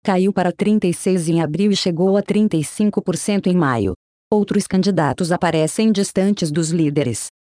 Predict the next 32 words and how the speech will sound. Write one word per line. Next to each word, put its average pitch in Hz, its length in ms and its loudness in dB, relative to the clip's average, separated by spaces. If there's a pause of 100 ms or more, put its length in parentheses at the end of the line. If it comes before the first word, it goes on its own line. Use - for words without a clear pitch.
(140)
Ronaldo 196 500 2
Caiado 170 400 2
e 165 40 4
Romeu 180 360 2
Zema 180 320 2
oscilaram 170 540 2
entre 165 200 0
quatro 214 400 -2
e 202 60 0
cinco 175 340 -2
por 180 140 0
cento. - 460 -4 (400)
Renan 185 320 2
Santos 214 420 0
registrou 156 640 0
crescimento 175 600 0
de 175 140 -2
dois 208 300 0
para 190 200 0
quatro 160 380 0
por 175 140 -2
cento 196 340 -2
entre 180 180 0
março 143 400 0
e 202 40 2
abril, 156 340 0 (180)
mantendo 208 560 2
o 226 60 2
mesmo 196 420 2
percentual 180 640 0
em 180 120 4
maio. 120 340 0